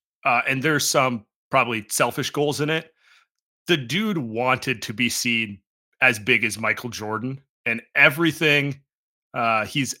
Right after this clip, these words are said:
ever done has been in context of, like, trying to prove he's the greatest of all time. And then the biggest compliment you can give to Steph is he's psychopath enough to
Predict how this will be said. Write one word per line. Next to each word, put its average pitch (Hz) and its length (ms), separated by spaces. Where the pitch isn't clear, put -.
ever 135 260
done 120 360
has 120 160
been 123 120
in 117 120
context 117 500
of, 113 60
like, 117 160
trying 120 240
to 113 80
prove 117 260
he's 110 160
the 113 60
greatest 104 380
of 104 80
all 98 140
time. 95 320
And 202 200
then 175 320
the 143 140
biggest 226 400
compliment 165 480
you 127 80
can 135 100
give 127 220
to 131 100
Steph 127 600
is 123 360
he's 202 400
psychopath 151 960
enough 117 520
to 131 460